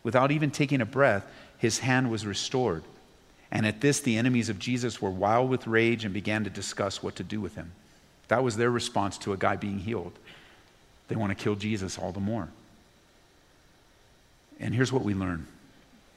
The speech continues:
I know it's simple, and it's a reminder for many of you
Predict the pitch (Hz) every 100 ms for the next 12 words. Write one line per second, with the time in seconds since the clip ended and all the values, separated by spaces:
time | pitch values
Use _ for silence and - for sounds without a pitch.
0 | _ - _ _ _ - 104 113 120 -
1 | 110 95 92 90 92 92 - - 95 92
2 | 95 98 98 - 92 92 90 82 78 76